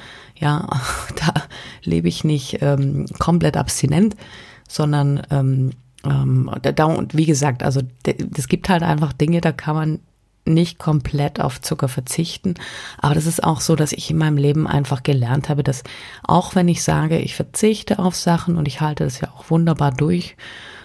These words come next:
ähm, dass wenn ich mal sage, ja, irgendwie in einem halben Jahr oder dann steht da so ein kleines Stückchen Torte vor mir, dann gönne ich mir das auch. Also es gibt eigentlich nichts Schlimmeres, als eine Regel aufzustellen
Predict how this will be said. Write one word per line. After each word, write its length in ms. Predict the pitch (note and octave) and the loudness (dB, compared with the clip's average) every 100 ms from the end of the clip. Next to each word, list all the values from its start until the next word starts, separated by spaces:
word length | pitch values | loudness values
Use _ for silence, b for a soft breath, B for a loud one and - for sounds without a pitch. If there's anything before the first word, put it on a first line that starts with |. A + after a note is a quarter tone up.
| B - | B 2
ähm, 580 | D3 C#3+ D3 C#3+ - - - | 4 6 4 2 0 -8 -4
dass 420 | - D#3+ - - | -2 0 -2 0
wenn 180 | D#3 D#3+ | 2 4
ich 200 | E3 - | 4 2
mal 180 | D3+ D3 | 2 2
sage, 640 | C3+ C#3 D#3 D3+ D3+ C#3+ E3 | 0 0 2 0 0 0 0
ja, 320 | C#3+ D3 D#3 | -2 0 -2
irgendwie 520 | C#3+ D3 D#3 C#3+ C#3+ | -6 -4 -4 -2 0
in 80 | D3 | 0
einem 180 | D3 B2+ | 0 0
halben 280 | C#3+ D3 C#3+ | -2 0 -2
Jahr 280 | D3 D3 C#3 | 0 0 0
oder 180 | C#3 C#3+ B B B | -2 -2 B B B
dann 140 | D3 | -2
steht 280 | C3 - - | -2 -2 0
da 100 | D3+ | 0
so 120 | D3 | 2
ein 120 | D3 C#3 | 0 2
kleines 500 | D3+ D3+ D#3 D3 - | 2 4 4 4 0
Stückchen 520 | - E3+ - D#3 C3 | -2 -4 -2 0 2
Torte 340 | D3 F3+ G3+ | 2 2 2
vor 160 | - E3 | 2 2
mir, 100 | D#3 | 2
dann 140 | D3 | 0
gönne 200 | C#3 D#3 | 0 0
ich 120 | E3+ | 0
mir 60 | D3 | -2
das 240 | C#3+ - | -2 -2
auch. 160 | B2 - | -2 -2
Also 140 | D#3+ | -4
es 80 | E3+ | 0
gibt 200 | G#3+ G3+ | -2 0
eigentlich 220 | F#3+ F3 | 0 2
nichts 220 | G3+ B3 - | 2 0 -4
Schlimmeres, 460 | F#3+ F#3+ G3 G3+ B B B B B | 0 0 0 -4 B B B B B
als 180 | D#3 | -4
eine 300 | - D#3 D3 | 2 2 2
Regel 480 | D3 D#3 G3 G3+ F3+ - | 4 2 4 2 -2 -4
aufzustellen 960 | E3+ F#3 A3+ - G#3 - F#3+ F3+ F3+ | 0 0 0 -4 -6 -2 0 2 0